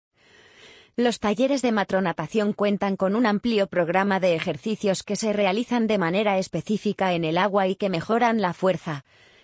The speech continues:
la elasticidad y la capacidad aeróbica de la gestante. La inscripción en este tipo de actividades debe realizarse a través de la matrona que realiza el seguimiento del embarazo en cada uno de los centros de salud.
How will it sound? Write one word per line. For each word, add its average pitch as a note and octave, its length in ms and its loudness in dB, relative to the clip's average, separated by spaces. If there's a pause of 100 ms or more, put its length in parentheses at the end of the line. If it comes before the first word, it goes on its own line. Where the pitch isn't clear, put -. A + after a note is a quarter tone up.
(120)
la A#3 220 2
elasticidad G3 680 0
y A3 80 0
la G3+ 120 -2
capacidad F#3+ 560 -2
aeróbica G3 520 0
de G3+ 100 -2
la F#3 100 -2
gestante. D3 680 -4 (580)
La A#3 200 2
inscripción G#3+ 640 -2
en A3 120 2
este G3+ 260 -2
tipo G#3+ 280 0
de F#3+ 120 2
actividades F#3+ 720 -2
debe G#3+ 240 0
realizarse A3 680 -2
a E3+ 80 0
través F#3+ 340 0
de G#3 80 0
la F3+ 100 2
matrona F#3 460 0
que A3+ 140 -2
realiza G3 540 2
el G3 80 0
seguimiento F#3+ 600 0
del F#3+ 160 0
embarazo F3+ 540 0
en F#3 140 0
cada G3+ 280 0
uno A3 240 2
de G#3+ 100 0
los D#3+ 180 -2
centros G3 400 -2
de F#3 80 -4
salud. D3+ 360 -2